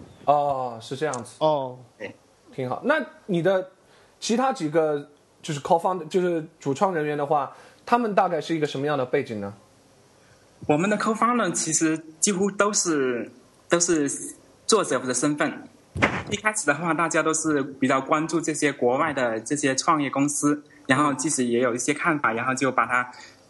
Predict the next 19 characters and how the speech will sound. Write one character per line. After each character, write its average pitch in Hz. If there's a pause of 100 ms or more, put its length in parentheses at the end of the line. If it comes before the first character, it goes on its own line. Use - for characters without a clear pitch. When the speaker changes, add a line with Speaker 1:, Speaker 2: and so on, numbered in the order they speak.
(140)
Speaker 3:
啊， 117
编 156
译 190
着 139
写 131
着 117
过 127
来， 113
然 120
后 123 (560)
就 120 (340)
写 135
给 113
国 117
内 180
的 139
人 107
来 110
看。 -